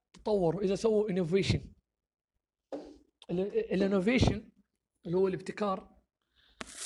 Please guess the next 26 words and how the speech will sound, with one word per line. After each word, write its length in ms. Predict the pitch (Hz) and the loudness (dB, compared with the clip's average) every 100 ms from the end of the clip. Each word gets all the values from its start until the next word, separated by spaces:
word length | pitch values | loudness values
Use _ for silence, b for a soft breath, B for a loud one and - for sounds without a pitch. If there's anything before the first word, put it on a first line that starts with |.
| - - - | -6 -6 -8
بطريقه 360 | - 247 277 233 | -2 -2 -2 -6
مختلفه، 580 | - 262 226 - - - | -2 0 0 0 -8 -4
يعني، 720 | 147 151 175 175 180 - - | 0 0 0 -2 -6 -10 -6
بحيث 320 | 156 196 226 | -2 0 2
انه 140 | 220 202 | 2 2
يكون 280 | - 247 | 2 2
الانوفيشن 680 | 226 196 202 220 226 233 240 _ b b b | 4 4 6 6 6 2 0 _ b b b
بطريقه، 680 | 185 196 202 214 214 208 - | 0 2 4 4 4 4 0
مم، 480 | 196 175 170 160 - _ _ _ | -8 -8 -8 -14 -18 _ _ _
يعني، 320 | 151 202 185 - 226 | 0 0 -2 -6 -2
يعني، 300 | 160 185 196 | 0 0 -2
يعني 260 | 202 165 | 0 -2
بطريقه 680 | 170 - 196 226 - 220 220 _ 180 | -2 0 2 2 2 -2 -2 _ 0
ال-، 180 | 190 | 0
ال-، 300 | 202 196 - | 0 -4 0
ال-، 240 | 175 185 220 | -2 -2 -2
الشركات 640 | - 170 165 214 220 214 | 2 2 2 2 4 4
والمنافسين 840 | 175 175 175 160 - - 220 220 - B B B | 0 0 -2 -4 -6 -4 -4 -4 -8 B B B
في 120 | 202 | 2
نفس 200 | 247 - | 2 2
السوق 480 | 220 220 214 - - 262 | -2 2 2 2 -10 -2
ما 120 | 269 | 0
سووها. 540 | 247 220 214 131 - _ _ B B B B B _ _ 240 | 2 4 4 2 -2 _ _ B B B B B _ _ 2
انا 180 | 277 240 | 4 4
اشوف 220 | 220 170 | 2 2
برايي 440 | 180 190 165 165 | 2 2 0 -6